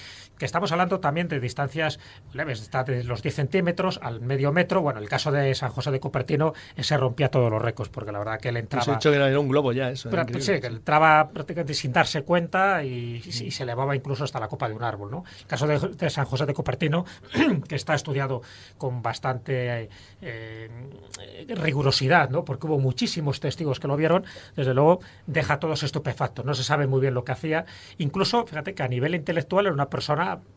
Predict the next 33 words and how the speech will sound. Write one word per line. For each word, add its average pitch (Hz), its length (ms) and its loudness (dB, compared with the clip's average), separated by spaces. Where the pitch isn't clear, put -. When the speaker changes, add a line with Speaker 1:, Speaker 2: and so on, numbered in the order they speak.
Speaker 1:
se - 160 -10
podría 131 260 -4
decir 170 300 -2
que 131 140 -4
muy 165 200 2
limitada 147 440 0
a - 20 -4
nivel 131 180 -6
Speaker 2:
Mm. 127 40 -4
Speaker 1:
intelectual, 143 460 -2
le 123 80 -4
costaba - 300 0
mucho 135 200 -2
estudiar, 147 540 6
aprender 123 400 0
cualquier 123 400 -4
lección 156 280 -2
y 143 40 -4
tal, 202 160 0
pero 156 160 2
sin 139 160 0
embargo, 170 320 4
en 131 60 -2
cuestión 160 280 -4
de 175 80 0
fenómenos 175 420 0
místicos, 214 380 0
no 165 120 4
tenía 175 180 2
ningún 143 200 0
tipo 175 200 0
de 156 80 2
problema 170 400 2